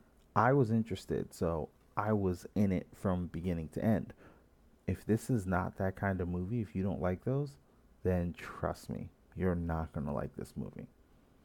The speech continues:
Another thing I liked about this movie was the cinematography. I absolutely loved it. I thought they really went out of their way to emphasize the city that they were in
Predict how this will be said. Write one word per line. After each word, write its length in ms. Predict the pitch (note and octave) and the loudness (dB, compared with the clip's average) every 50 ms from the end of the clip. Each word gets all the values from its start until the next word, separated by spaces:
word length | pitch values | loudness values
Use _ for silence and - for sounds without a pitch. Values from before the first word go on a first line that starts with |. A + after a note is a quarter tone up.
| _ - _ - - - _ - | _ -20 _ -20 -20 -20 _ -6
Another 240 | F2+ F#2 F2+ F#2 G2 | -2 -2 -2 -2 -2
thing 220 | F#2+ - G#2 G#2 | -4 -2 0 0
I 120 | G2+ G2+ | 0 0
liked 380 | G2+ G#2 G#2 A#2 B2+ C3 - - | 0 0 0 0 0 -2 -4 -4
about 220 | A#2+ B2 B2 B2 | -4 -2 -2 -2
this 160 | - B2+ A2+ - | -4 -6 -4 -2
movie 300 | C3+ C3 C3 C3+ C#3 C3+ | 0 0 0 0 0 0
was 300 | A#2+ A#2+ B2+ B2 A2 - | 0 2 0 0 -2 -4
the 80 | G2+ | -10
cinematography. 1200 | - - - G2+ F#2+ F#2 F2 F2+ - - - A#2 A#2+ B2+ B2 B2 A#2 - - B2+ B2+ B2 A#2+ A#2+ A#2+ - - - - - - - - - - _ _ _ _ _ _ _ _ _ _ - | -10 -4 -2 0 0 0 0 -2 -4 -4 -2 0 0 0 0 -2 -4 -6 -4 -2 0 0 0 -2 -4 -6 -12 -20 -20 -20 -20 -20 -20 -20 -20 _ _ _ _ _ _ _ _ _ _ -4
I 420 | G2 F#2+ G2 G2 G2+ G2 G2 F#2 - - - _ _ _ _ - | -2 2 2 4 4 4 2 0 -4 -8 -20 _ _ _ _ -8
absolutely 640 | G2+ G#2+ G#2+ G#2 - - G#2+ G2+ F#2 F2+ F#2+ F#2+ F#2 | -6 -6 -6 -6 -4 -2 0 0 0 0 0 -2 0
loved 360 | F2+ F#2 F#2 F#2+ F2+ F2 G2 | 0 2 2 2 0 0 0
it. 200 | F#2+ F#2+ - - | 0 0 0 0
I 280 | - F2 F#2 F#2+ G2 - - | -2 -2 -2 -2 -2 -2 -2
thought 300 | - G2 F#2 F#2 F2+ - - - F#2+ | 0 2 4 4 2 2 -2 -6 -6
they 180 | - F#2 F2+ F2+ E2+ E2+ E2 | -4 -4 -4 -4 -6 -8 -6
really 540 | E2+ F#2 F#2 G2 G2+ G2 G#2 G2+ G2 F#2+ - - | -2 0 0 2 2 2 0 0 -2 -2 -4 -6
went 280 | F#2+ G2 G2 G2 G2+ G2+ | -4 -2 0 2 2 2
out 180 | G2 G2+ G2 | 2 2 0
of 100 | G2 F#2+ | -2 -2
their 140 | G2+ G2 F#2+ | -2 -2 -2
way 400 | F2+ F#2+ F#2 F2+ F#2+ G2 A2 A#2+ - - - - - - _ _ _ _ - | 0 0 2 2 2 2 0 -2 -6 -12 -20 -20 -20 -20 _ _ _ _ -10
to 180 | - - G#2+ - - - | -2 -2 -2 -2 0 -2
emphasize 840 | F#2+ F#2 F#2+ - - G#2 - - A2+ G#2+ G#2+ G#2+ A2 A#2 B2 A#2+ - - | -2 -2 -4 -4 -8 -8 -4 0 2 2 4 4 2 0 0 -4 -6 -10
the 240 | - - F#2 F#2+ F2+ | -10 -6 -4 -4 -6
city 580 | - - - - - F2 E2+ E2+ F#2 G#2 A#2+ A#2+ - - _ - | -6 -8 -12 -4 -2 0 0 0 0 -2 -4 -6 -8 -10 _ -4
that 180 | A#2+ A2 - | -4 -4 0
they 140 | - B2 B2 | 0 0 0
were 160 | B2 B2+ B2+ | 0 0 -2
in 340 | - A2 B2+ C3+ C#3+ D#3 C#3+ | 0 0 2 2 0 -2 -4